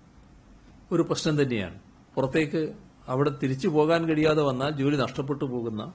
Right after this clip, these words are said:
അവസ്ഥ. ഇക്കാര്യത്തിൽ സംസ്ഥാന സർക്കാരിന്റെ നോർക്ക വകുപ്പ്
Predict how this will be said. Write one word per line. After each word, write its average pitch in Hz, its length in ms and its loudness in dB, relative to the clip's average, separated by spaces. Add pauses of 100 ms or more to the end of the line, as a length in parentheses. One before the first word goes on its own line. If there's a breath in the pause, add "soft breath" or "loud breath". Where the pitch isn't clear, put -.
(180)
അവസ്ഥ. 101 340 -6 (1040 soft breath)
ഇക്കാര്യത്തിൽ 190 800 2 (1000)
സംസ്ഥാന 185 440 0
സർക്കാരിന്റെ 170 520 2
നോർക്ക 151 340 2
വകുപ്പ് 170 600 2